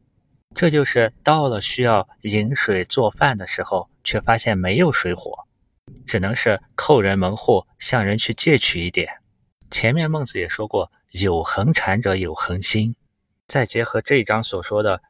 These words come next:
“益其田畴，薄其税敛，施之以时，用之以礼”，我们可以看出孟子的态度是对这种民生用品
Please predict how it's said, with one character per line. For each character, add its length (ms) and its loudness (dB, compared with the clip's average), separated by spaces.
“益 240 -2
其 200 -4
田 320 -4
畴， 360 -2
薄 240 -2
其 240 -4
税 320 -2
敛， 260 -6
施 260 0
之 180 -4
以 140 -2
时， 420 -2
用 240 2
之 160 -2
以 160 0
礼”， 360 -2
我 160 0
们 100 -4
可 120 -4
以 60 2
看 220 -2
出 260 -2
孟 180 4
子 120 -2
的 80 0
态 200 -2
度 140 0
是 260 -2
对 140 2
这 140 4
种 180 2
民 260 0
生 260 2
用 220 0
品 300 -4